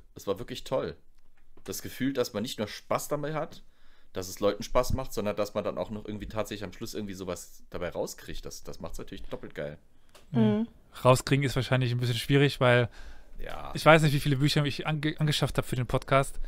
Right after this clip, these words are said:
Speaker 2: Ähm, aber
Speaker 1: Ja, die Rechnung machen wir besser nicht auf.
Speaker 2: Genau, aber es ist einfach ein schönes Gefühl dann auch als, als Wertschätzung. Dafür auch nochmal vielen, vielen Dank von uns.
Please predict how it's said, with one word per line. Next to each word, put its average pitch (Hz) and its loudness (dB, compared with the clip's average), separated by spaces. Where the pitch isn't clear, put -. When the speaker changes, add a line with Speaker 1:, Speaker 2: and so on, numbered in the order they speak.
Speaker 2:
Ähm, 131 6
aber 135 12
Speaker 1:
Ja, 95 4
die 98 -4
Rechnung 92 -2
machen - 0
wir 92 -2
besser - 2
nicht - 4
auf. - 8
Speaker 2:
Genau, 123 8
aber 147 6
es 143 4
ist 156 2
einfach 151 2
ein 135 0
schönes 156 6
Gefühl 160 6
dann 135 4
auch 131 0
als, - -4
als - -8
Wertschätzung. 127 0
Dafür 127 2
auch 139 4
nochmal 117 2
vielen, 123 0
vielen 123 -2
Dank 120 2
von 135 -10
uns. 123 -12